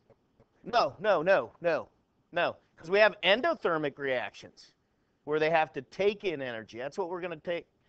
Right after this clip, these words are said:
talk about next. His question, Garrett's question was, will, when we're having these chemical reactions, will they always release energy? No, no,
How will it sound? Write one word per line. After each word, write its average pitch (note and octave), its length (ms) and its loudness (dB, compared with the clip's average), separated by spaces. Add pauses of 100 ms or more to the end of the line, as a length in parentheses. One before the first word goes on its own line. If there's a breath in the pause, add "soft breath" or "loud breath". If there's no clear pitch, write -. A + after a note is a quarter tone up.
(240)
talk E3+ 240 -2
about D3+ 240 -2
next. D3+ 260 -6
His F#3+ 140 -12
question, A#3 400 -2
Garrett's A3 240 -2
question A3+ 420 -4
was, F#3 240 -2 (400)
will, A#3+ 540 6
when F#3 200 -4
we're B3+ 140 2
having B3+ 320 0
these A3+ 220 -8
chemical A3 440 -4
reactions, F#3 640 -2
will F3+ 160 -4
they F3+ 180 -4
always F3 540 -4
release D#3 460 -8
energy? D3 420 -8
No, C3+ 320 -4 (760)
no, D3+ 320 -6